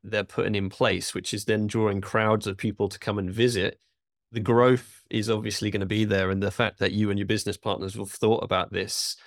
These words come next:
and that's why you're investing in there, it goes to show that once you've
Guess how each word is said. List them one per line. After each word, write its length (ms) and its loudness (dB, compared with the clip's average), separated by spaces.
and 160 -6
that's 240 -2
why 160 2
you're 220 0
investing 520 -2
in 140 0
there, 240 2
it 140 -4
goes 220 6
to 100 -4
show 300 0
that 200 -2
once 380 -2
you've 460 -6